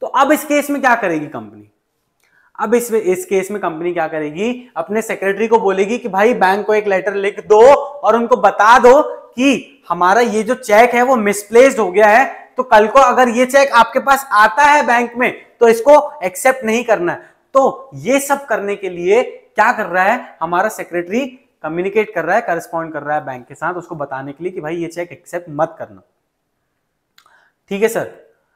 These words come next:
चेक की सारी डिटेल देगा, कब इशू हुआ था, क्या डेट थी चेक की, भाई कितने amount का चेक था, किसके नाम पे था, क्या number था चेक का, ये सारी डिटेल अब वो क्या करेगा?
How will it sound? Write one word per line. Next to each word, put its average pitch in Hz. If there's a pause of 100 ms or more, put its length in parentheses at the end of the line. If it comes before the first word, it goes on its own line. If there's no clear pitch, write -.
(160)
चेक 156
की 170
सारी 165
डिटेल 156
देगा, 151
कब 147
इशू 151
हुआ 143
था, 135 (240)
क्या 151
डेट 147
थी 165
चेक 139
की, 131 (140)
भाई 156
कितने 156
amount 143
का 165
चेक 143
था, 139
किसके 170
नाम 151
पे 165
था, 151
क्या 180
number 160
था 180
चेक 151
का, 151
ये 175
सारी 190
डिटेल 165
अब 151
वो 156
क्या 139
करेगा? 139